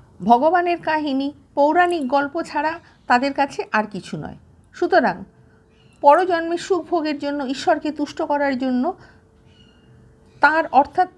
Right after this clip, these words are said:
তার, তাকে অর্থাৎ ঈশ্বরের পূজার্চনা করা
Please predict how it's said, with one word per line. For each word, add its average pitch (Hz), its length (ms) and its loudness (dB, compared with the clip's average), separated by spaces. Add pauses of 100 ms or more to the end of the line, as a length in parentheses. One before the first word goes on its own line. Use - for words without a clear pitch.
(220)
তার, 254 160 2 (220)
তাকে 277 320 -4 (200)
অর্থাৎ 254 260 -2 (100)
ঈশ্বরের 403 540 4
পূজার্চনা 269 680 -4
করা 214 280 -8